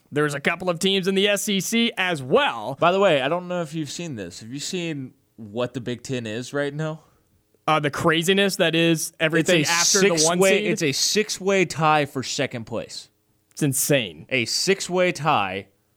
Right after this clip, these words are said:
Speaker 2: for second place. I don't think I've ever seen anything like it. Uh, I mean, I think everybody can finish anywhere from basically, s-, like, Northwestern, for instance, can finish anywhere from second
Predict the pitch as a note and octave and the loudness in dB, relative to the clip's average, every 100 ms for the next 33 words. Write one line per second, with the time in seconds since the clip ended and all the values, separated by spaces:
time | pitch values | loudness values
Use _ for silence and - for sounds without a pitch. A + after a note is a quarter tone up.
0 | _ _ B2+ A#2 C#3 - A#2 A2+ F#2+ G2+ | _ _ -10 -6 -6 -6 -8 -8 -8 -8
1 | B2 C#3 C3 B2 B2 - C3+ B2+ A#2 A2+ | -8 -6 -6 -6 -6 -8 -8 -10 -6 -4
2 | D#3 G#3+ G#3+ - _ _ _ - B2 A#2+ | -2 -2 -4 -8 _ _ _ -2 0 0
3 | A2+ - B2+ A2+ F#2 _ _ _ _ _ | -2 -4 -6 -8 -12 _ _ _ _ _
4 | _ _ - A#2 - D#3 D3+ - A#2+ C3+ | _ _ -8 -8 -2 -2 -2 -4 -4 -2
5 | B2+ C#3 D3 D3+ C#3+ A2+ C#3 C3+ C3+ C3+ | -2 0 0 -2 -6 -6 -4 -4 -4 -6
6 | B2+ C3 C3 - A#2 G2 A2+ B2 C3 - | -2 -2 -2 -4 -6 -2 -2 -2 -4 -4
7 | A#2 A2+ - - - B2 A#2+ C3 C#3 F3 | -6 -6 -8 -8 -2 -2 -2 -4 0 2
8 | D#3+ E3+ D#3+ C#3 A#2 B2 A#2 A2+ - B2 | 2 0 0 -4 -4 -6 -6 -8 -10 -10
9 | D#3 - _ _ - B2 D3+ D#3 F3 F#3 | -12 -16 _ _ -12 -2 0 0 -2 -2
10 | F3+ F3+ E3+ - C3 G2 - - F#3 A#3 | 2 4 2 -2 -4 -2 -2 0 0 -2
11 | G#3+ | -10